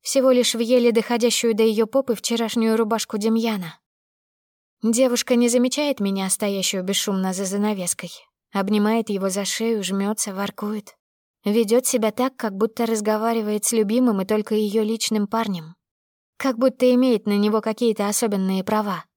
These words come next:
Наслаждается. А вот Демьян... Он от чего-то сразу замечает моё присутствие на балконе.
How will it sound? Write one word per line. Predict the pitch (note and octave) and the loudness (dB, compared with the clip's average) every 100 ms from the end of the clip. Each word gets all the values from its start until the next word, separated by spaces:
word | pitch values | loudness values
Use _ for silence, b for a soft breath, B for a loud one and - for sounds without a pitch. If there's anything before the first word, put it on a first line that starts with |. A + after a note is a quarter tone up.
| _ - | _ -2
Наслаждается. | G#3 G#3 A#3+ A3 A#3 A3 F3+ - E3+ _ _ _ _ _ _ _ _ | 0 2 0 0 -2 -2 -6 -8 -10 _ _ _ _ _ _ _ _
А | G#3 G#3+ | 0 2
вот | G3+ F#3 | 0 0
Демьян... | G3 G3+ F#3+ G3+ A#3 A#3+ _ _ _ _ _ | 0 0 0 -2 -4 -6 _ _ _ _ _
Он | A3 A#3+ | 2 4
от | C4+ C4+ | 2 0
чего-то | C#4 C4+ C#4 | 2 2 2
сразу | C4+ C4 A#3 A#3 | 0 2 2 2
замечает | A3 A3+ A3+ A3+ A3+ | 2 2 2 0 0
моё | A3+ A3+ A3 | 2 2 2
присутствие | A#3 B3 F#3+ - - F3+ | 2 0 -2 -6 -6 -4
на | F#3 | -2
балконе. | G3 G3+ - E3 D#3+ | -2 -4 -6 -8 -8